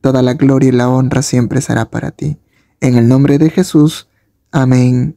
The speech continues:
y amén. Dios te bendiga, amado hermano. Que tengas un excelente día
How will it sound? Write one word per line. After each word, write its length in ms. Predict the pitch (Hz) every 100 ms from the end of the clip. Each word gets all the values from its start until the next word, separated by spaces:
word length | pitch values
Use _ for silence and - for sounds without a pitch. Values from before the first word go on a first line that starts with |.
| -
y 180 | 160 131
amén. 480 | 110 104 80 73 - _ _ _ _
Dios 260 | 156 175 196
te 120 | 190
bendiga, 360 | 165 147 151 135
amado 240 | 131 131
hermano. 500 | 127 135 143 143 139
Que 100 | 135
tengas 380 | - 135 139 -
un 100 | 135
excelente 760 | 135 - - 127 135 135 131
día 360 | 123 131 131